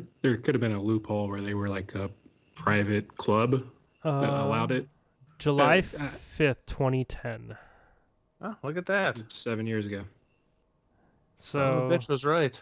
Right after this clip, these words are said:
Speaker 2: And I wonder when Minnesota was.
Speaker 3: I feel like that was definitely earlier.
Speaker 2: Uh, two thousand seven.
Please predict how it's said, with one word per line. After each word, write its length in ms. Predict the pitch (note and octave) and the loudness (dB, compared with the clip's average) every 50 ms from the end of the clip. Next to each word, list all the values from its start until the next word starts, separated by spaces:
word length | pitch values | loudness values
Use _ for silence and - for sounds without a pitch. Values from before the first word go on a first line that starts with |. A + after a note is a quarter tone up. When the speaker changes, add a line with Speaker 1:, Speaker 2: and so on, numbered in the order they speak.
| - - _ _ _ _ _ _ _ _ _ _ _ _ _ _ _ _ _ _ _ _ _ _ _ _ _ _ _ - | -20 -20 _ _ _ _ _ _ _ _ _ _ _ _ _ _ _ _ _ _ _ _ _ _ _ _ _ _ _ 0
Speaker 2:
And 200 | C#3+ D3 D3 D3 | 2 2 2 2
I 80 | C3 C3+ | 2 2
wonder 280 | C#3 D3+ D#3+ F3 F3 | 4 4 6 6 4
when 200 | D3+ C#3+ C#3 C#3 | 4 4 2 2
Minnesota 500 | C3+ C3 C3+ B2+ - - C3+ - - - | 2 2 0 0 -2 -4 -4 -6 -6 -6
was. 300 | - A#2+ B2 B2+ B2+ - - - _ _ - - - - - - - - - - - - - _ _ _ _ _ _ _ _ _ _ _ _ _ _ - - - - - _ - - - | -8 -8 -10 -10 -10 -12 -14 -18 _ _ -20 -20 -20 -20 -20 -20 -20 -20 -20 -20 -20 -20 -20 _ _ _ _ _ _ _ _ _ _ _ _ _ _ -20 -20 -20 -20 -20 _ -18 -12 -10
Speaker 3:
I 80 | G2+ | -10
feel 220 | G2+ - - A#2 G#2+ | -8 -2 0 0 0
like 200 | G2+ G2 F#2 F2 | 0 0 -4 -4
that 180 | F2+ F2+ F#2+ F#2 | -4 -4 -4 -4
was 240 | F2 E2+ E2+ - - | -4 -6 -8 -8 -6
definitely 400 | F2+ F2+ F2 F2+ F2 E2+ E2 C2+ | -6 -6 -6 -6 -8 -6 -6 -4
earlier. 480 | B1 E2 E2+ E2+ E2+ E2+ F2 F2+ - - - - - - _ _ _ _ _ - | -4 -4 -4 -2 -2 0 -2 -2 -2 -6 -18 -20 -20 -20 _ _ _ _ _ -8
Speaker 2:
Uh, 680 | G1+ G1+ G1+ G1+ G1+ G1+ G#2 G#2 - - G2 G2+ - - | -6 -6 -4 -4 -4 -4 -4 -4 -4 -4 -4 -6 -6 -6
two 140 | - - F#3 | -2 0 4
thousand 360 | - F3+ D#3 C#3+ A#2+ C3 C3 | 6 8 8 8 6 4 2
seven. 460 | A#2+ - - C#3 B2+ A#2+ B2 A#2+ B2 | 2 2 0 0 0 0 -2 -4 -6